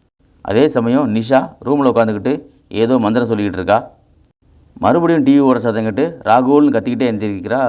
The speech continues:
வர்ஷா. பார்த்தா ராகுல் தூங்கிட்டு இருக்கான்.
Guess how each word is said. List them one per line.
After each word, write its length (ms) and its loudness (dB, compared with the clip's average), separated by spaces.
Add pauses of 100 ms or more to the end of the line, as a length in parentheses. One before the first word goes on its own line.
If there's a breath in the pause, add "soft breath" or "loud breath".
(140)
வர்ஷா. 520 0 (1080)
பார்த்தா 440 2
ராகுல் 340 0
தூங்கிட்டு 320 0
இருக்கான். 280 -4